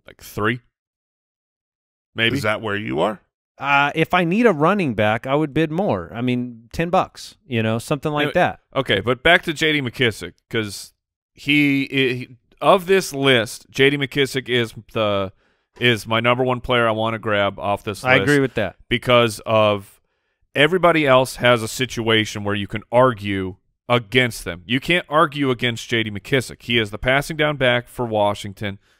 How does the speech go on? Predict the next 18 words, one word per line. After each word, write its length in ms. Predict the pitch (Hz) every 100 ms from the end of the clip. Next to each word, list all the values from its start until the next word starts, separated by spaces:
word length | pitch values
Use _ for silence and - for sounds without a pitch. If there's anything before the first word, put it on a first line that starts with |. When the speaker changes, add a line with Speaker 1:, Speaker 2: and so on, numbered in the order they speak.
| _ -
Speaker 1:
<clears throat> 120 | - - _ _ _ _
He 100 | -
ran 200 | 123 123
the 60 | 113
most 400 | 110 151 180 -
routes 340 | 143 139 135
of 100 | 127
any 140 | 127 127
running 240 | 113 117
back 240 | 104 98 98
in 80 |
week 240 | 98 95 -
nine. 300 | 92 90 95 _ _ _ _ _ _ _ _
That 180 | 123 131
turned 240 | - 143 139
into 380 | 127 - 113 - _ _
fourteen 960 | - - 151 165 _ - 139 143 139 120
targets. 560 | - 131 95 78 -